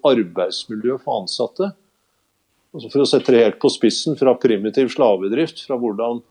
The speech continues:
vi håndterer, eh, våre ansatte i dag med arbeidsmiljølov, og hvordan dette er en selvfølgelig agenda for de aller fleste ledere, at de ansatte skal ha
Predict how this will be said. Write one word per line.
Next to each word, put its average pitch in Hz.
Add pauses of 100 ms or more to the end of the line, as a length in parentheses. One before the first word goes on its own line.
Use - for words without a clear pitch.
(400)
vi 123
håndterer, 113
eh, 113 (120)
våre 120
ansatte 110
i 113
dag 107
med 107
arbeidsmiljølov, 107
og 127
hvordan 110
dette 117
er 104
en 104
selvfølgelig 104
agenda 104 (520)
for 120
de 135
aller 104
fleste 120 (400)
ledere, 117
at 131
de 135
ansatte 107
skal 107
ha 98